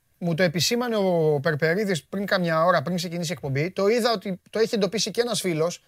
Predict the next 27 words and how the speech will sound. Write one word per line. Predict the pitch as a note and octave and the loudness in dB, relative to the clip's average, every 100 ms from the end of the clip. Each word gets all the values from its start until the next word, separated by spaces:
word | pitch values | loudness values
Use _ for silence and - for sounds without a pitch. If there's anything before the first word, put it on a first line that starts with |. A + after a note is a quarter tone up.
| _ _ - | _ _ -10
και | F3 | -2
το | G3 | 0
έστειλε | G#3 A3 | 0 -2
το | G3 F#3+ | -2 -2
ίδιο | A3 A3+ | 2 0
ακριβώς | F#3 F3 F3+ | 0 -4 -6
αυτό | E3 | -6
που | F#3+ | -8
μου | F#3 | -6
είπε | F3 | -2
ο | |
Γιώργος. | D3+ D3+ D#3 F#3+ - _ _ - - - - - _ _ _ _ | 0 0 0 -2 -8 _ _ -20 -20 -20 -20 -20 _ _ _ _
Ε, | E3+ D#3+ D#3 D3 - | 0 2 2 0 2
όσο | G#3+ B3 - B3+ | 8 8 8 10
μπορεί | C4 B3+ | 10 10
να | A#3+ | 6
υπάρχει | E3+ A3+ D3+ | 6 4 4
συλλογική, | G3+ F#3+ E3 D3 E3+ E3 F#3 | 2 4 4 2 2 2 2
γιατί | D#3 E3+ | 0 2
πάντα | G#3 G3+ | 0 0
να | F#3+ | -2
ξέρετε | G#3+ G3+ G3+ - | -2 -2 -4 -4
τα | F#3 D#3+ | -2 2
δέντρα | F3 G#3+ G3 F#3 | 6 6 6 2
χαλάνε | F#3 F3+ G#3 G#3+ | 2 2 2 2
στις | E3+ D3+ | -2 0
διοργανώσεις, | D#3 C#3 C#3+ C#3+ B2 E3 E3 | 2 2 0 -2 -4 -4 -6